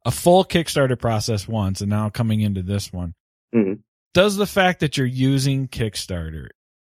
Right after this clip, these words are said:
Speaker 1: and knowing that stretch goals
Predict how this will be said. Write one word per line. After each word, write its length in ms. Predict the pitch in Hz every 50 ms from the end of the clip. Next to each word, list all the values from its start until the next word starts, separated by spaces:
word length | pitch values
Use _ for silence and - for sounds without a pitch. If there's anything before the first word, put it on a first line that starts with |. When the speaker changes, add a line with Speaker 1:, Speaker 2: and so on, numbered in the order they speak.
| -
Speaker 1:
and 500 | 117 127 135 143 143 139 139 139 135 127 - _ _ _ -
knowing 680 | - 120 123 135 143 147 151 156 156 151 151 147 143 131
that 320 | 131 131 127 123 120 123 _ _ _ _ -
stretch 420 | - - - 175 170 160 - -
goals 400 | - 151 147 139 139 135 127 113